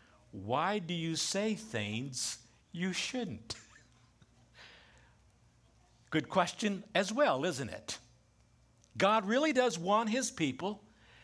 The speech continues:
to be mindful of what comes out of their mouths and to display true wisdom because, as we've already said, what we say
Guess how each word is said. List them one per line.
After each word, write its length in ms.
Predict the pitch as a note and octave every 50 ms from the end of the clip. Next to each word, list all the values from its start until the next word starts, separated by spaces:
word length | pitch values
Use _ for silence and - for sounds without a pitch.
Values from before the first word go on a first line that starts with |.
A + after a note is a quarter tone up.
| - - - - - -
to 160 | - G#3+ G#3
be 220 | D3+ F#3+ G3+ F#3+ F3+
mindful 960 | F3 E3+ E3+ F3+ F#3+ G#3+ A#3+ B3 C4+ C#4+ C#4 A#3+ - - D3 C#3 C#3 C#3 C#3
of 100 | C#3 C#3
what 220 | D#3+ D#3+ D#3 -
comes 340 | - - F#3+ G3 G3+ G3 - - -
out 300 | - D3+ D#3+ F3 E3+ - - -
of 320 | D3 D3 D#3+ D3 C3 A2+
their 260 | B2+ C3+ C3+ C3 B2+ - - -
mouths 920 | - A2+ A#2+ A#2+ A#2+ A#2 A2 G2 F2 - - - - - - - - - - - - _ _ _ _ - - - _ _ _ - - _ _ -
and 200 | - C#3+ D#3 D#3+ -
to 120 | - G3 F3+
display 920 | C3+ - E3+ - - - - - F#3+ G3+ G#3+ G#3+ G#3 G#3 G3+ G3 F3+ - - - - -
true 680 | - - - G#3+ G#3+ A3 A3 A3 A3 A3 A3 A3 - - - - - - - - - - - - _ _ -
wisdom 800 | G#2 B2+ C#3+ D3 B2+ A2+ A2 G#2 B2 A2 G#2+ A#2+ C3+ C3+ C3+ -
because, 920 | E3 D#3+ - - - - C#3 G2+ F#2+ G2+ B2 E3 - - - - - - - - - _ _ _ _ _ _ _ -
as 220 | G#2+ A2+ G#2+ A2
we've 200 | B2+ C3 B2 A#2+
already 480 | C3+ D3 D#3+ D3+ C#3+ D3 D3 C#3+ C3+ B2+
said, 520 | C3 - - C3+ A#2+ B2 C3+ D3 C#3+ - - - - - -
what 260 | - A#2+ D#3+ F#3 F3+ E3
we 120 | F#3+ G3
say 600 | - - - - C3 A2+ A2 A2 A#2+ B2+ C3 C3